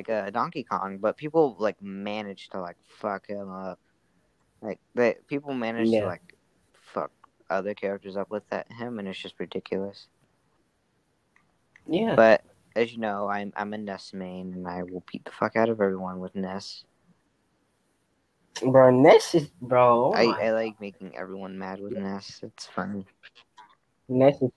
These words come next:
Speaker 2: O P.
Speaker 1: Uh, don't even say that. Have you seen what Steve can do?
Speaker 2: No, we're not gonna even get on
Speaker 1: Have,
Speaker 2: the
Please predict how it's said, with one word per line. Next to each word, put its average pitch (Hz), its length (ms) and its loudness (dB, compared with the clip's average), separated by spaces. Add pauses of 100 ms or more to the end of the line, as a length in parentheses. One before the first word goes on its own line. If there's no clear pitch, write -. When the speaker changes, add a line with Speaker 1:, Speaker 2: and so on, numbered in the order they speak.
Speaker 2:
O 120 160 4
P. - 140 -4
Speaker 1:
Uh, 110 420 8
don't 120 240 8
even 113 200 6
say 104 220 6
that. 104 340 4
Have 107 160 2
you 123 80 -2
seen 120 400 4
what 139 160 6
Steve 160 360 2
can 180 180 4
do? 170 260 8
Speaker 2:
No, 131 240 12
we're 165 80 12
not 170 220 12
gonna 165 220 12
even 139 260 8
get 135 160 6
on 139 40 6
Speaker 1:
Have, 127 100 8
Speaker 2:
the 123 80 0